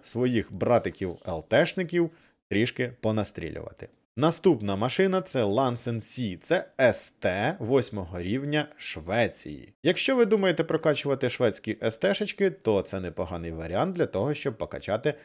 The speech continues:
на ньому екіпажик. Пушка в нього також доволі непогана, середня шкода триста двадцять, двісті вісім міліметрів бронепробиття, ну і, в принципі, дуже непогана мобільність.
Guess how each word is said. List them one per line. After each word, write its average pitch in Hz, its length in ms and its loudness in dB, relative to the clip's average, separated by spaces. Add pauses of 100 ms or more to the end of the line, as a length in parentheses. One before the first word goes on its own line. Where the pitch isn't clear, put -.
на 95 100 -6
ньому 107 360 -2
екіпажик. 101 640 -2 (300)
Пушка 226 280 6
в 170 60 2
нього 156 240 4
також 120 380 2
доволі 123 320 4
непогана, 180 580 0
середня 117 420 4
шкода 107 380 2
триста 98 420 -2
двадцять, 180 560 -2 (300)
двісті 143 420 2
вісім 131 360 0
міліметрів 110 500 0
бронепробиття, 104 960 0
ну 254 460 0
і, 196 280 2
в 170 140 -4
принципі, 185 580 2
дуже 147 360 4
непогана 113 540 0
мобільність. 104 680 -2